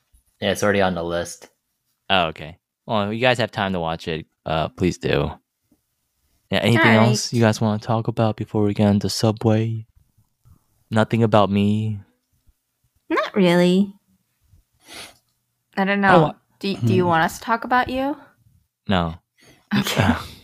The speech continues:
Speaker 2: Yeah, Coach Mike, what, what was it?
Speaker 4: Oh, just on stuff. I'm actually watching something. Uh, for some reason, I s-, restarted watching the,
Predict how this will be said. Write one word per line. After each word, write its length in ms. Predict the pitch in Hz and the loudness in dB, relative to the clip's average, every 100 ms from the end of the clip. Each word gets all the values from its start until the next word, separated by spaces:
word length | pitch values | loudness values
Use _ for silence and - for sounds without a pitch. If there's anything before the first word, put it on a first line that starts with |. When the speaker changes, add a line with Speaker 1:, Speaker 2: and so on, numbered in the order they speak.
| _ _ _ _ _ _ _ _ - | _ _ _ _ _ _ _ _ -4
Speaker 2:
Yeah, 140 | - 120 | 0 0
Coach 180 | 117 | -2
Mike, 220 | 131 135 113 | -2 -2 -2
what, 220 | 107 110 | -6 -4
what 80 | 110 | -6
was 100 | 120 | -8
it? 140 | - - _ - | -10 -16 _ -4
Speaker 4:
Oh, 320 | 233 196 123 | 0 2 2
just 240 | 113 - | 0 0
on 120 | 131 | 2
stuff. 420 | 113 127 117 - - - | 2 0 0 -4 -18 -6
I'm 140 | 110 | -4
actually 260 | 117 - 104 | -4 -2 -2
watching 400 | 101 127 - 110 | 0 0 0 0
something. 560 | 98 92 - 98 151 _ _ _ _ _ | 0 -4 -6 -10 -10 _ _ _ _ _
Uh, 360 | 101 101 104 98 | -8 -4 -4 -6
for 160 | - | -6
some 200 | 107 123 | -2 2
reason, 280 | 123 120 117 | 4 2 2
I 20 | |
s-, 160 | 107 - - | 0 -2 -2
restarted 500 | 123 120 - 107 107 | 0 0 2 2 2
watching 680 | 104 107 - 107 104 104 - - | 2 0 0 2 4 2 0 -8
the, 600 | 104 104 104 104 104 | -2 0 2 0 -4